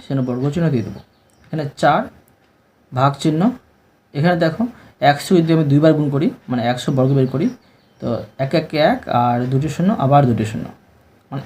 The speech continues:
এক হাজার দিয়ে ভাগ করতে হবে। চারকে দেখো, এক হাজার দিয়ে ভাগ করলে এখানে চারটি শূন্য আছে, তো চারটি সংখ্যার আগে দশমিক বসে যাবে। এখান থেকে দশমিক সরে গিয়ে একটি সংখ্যা, দুটি সংখ্যা, তিনটি সংখ্যা, চারটি সংখ্যা, এখানে দশমিক, একটি শূন্য। তো এটা আমি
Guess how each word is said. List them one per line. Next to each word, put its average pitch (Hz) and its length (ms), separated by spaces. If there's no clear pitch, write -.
এক 135 120
হাজার 165 220
দিয়ে 180 160
ভাগ 120 160
করতে 104 280
হবে। - 140
চারকে 175 320
দেখো, 190 140
এক 156 60
হাজার 175 140
দিয়ে 151 120
ভাগ 147 120
করলে 156 160
এখানে 143 160
চারটি 156 300
শূন্য 170 140
আছে, 180 140
তো - 20
চারটি 156 300
সংখ্যার 135 280
আগে 147 140
দশমিক 165 280
বসে 113 180
যাবে। 98 180
এখান 113 160
থেকে 147 160
দশমিক 127 260
সরে 107 200
গিয়ে 82 140
একটি 135 260
সংখ্যা, 170 300
দুটি 127 260
সংখ্যা, 143 240
তিনটি 131 300
সংখ্যা, 139 240
চারটি 147 340
সংখ্যা, 160 260
এখানে 131 200
দশমিক, 175 380
একটি - 160
শূন্য। 107 200
তো - 100
এটা 131 120
আমি 202 100